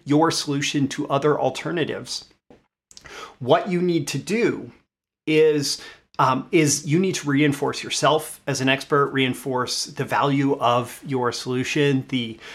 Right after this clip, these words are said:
the, the primacy or the superiority of your solution, and to help them establish buying criteria that your solution uniquely, um, meets, right? Like, so, so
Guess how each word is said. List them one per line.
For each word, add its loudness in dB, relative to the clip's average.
the, -4
the -8
primacy 2
or 2
the -6
superiority 0
of 0
your 2
solution, -2
and 4
to -2
help -4
them 2
establish 0
buying 2
criteria -4
that 2
your 4
solution -6
uniquely, 0
um, -2
meets, 0
right? 2
Like, 0
so, 4
so 2